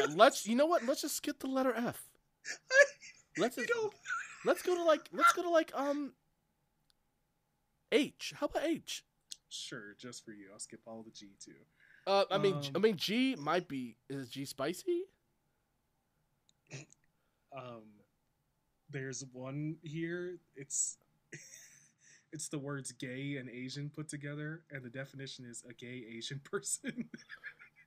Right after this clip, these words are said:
Speaker 2: Okay, we can skip, we can es-, we can just skip the G's. People really be on, like, the most wild shit, like, ever.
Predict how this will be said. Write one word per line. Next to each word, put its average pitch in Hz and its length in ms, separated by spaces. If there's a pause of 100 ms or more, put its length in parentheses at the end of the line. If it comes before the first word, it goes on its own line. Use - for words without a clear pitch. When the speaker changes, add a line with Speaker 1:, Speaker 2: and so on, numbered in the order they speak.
(200)
Speaker 2:
Okay, 170 260
we 165 140
can 196 180
skip, - 320
we 175 140
can 156 160
es-, - 260
we 156 160
can 127 140
just - 220
skip - 220
the - 80 (100)
G's. - 300 (760)
People 226 300
really 170 280
be 156 200
on, 160 200
like, 143 160
the 160 80
most 151 300
wild 151 360
shit, 147 560
like, 135 340
ever. 107 440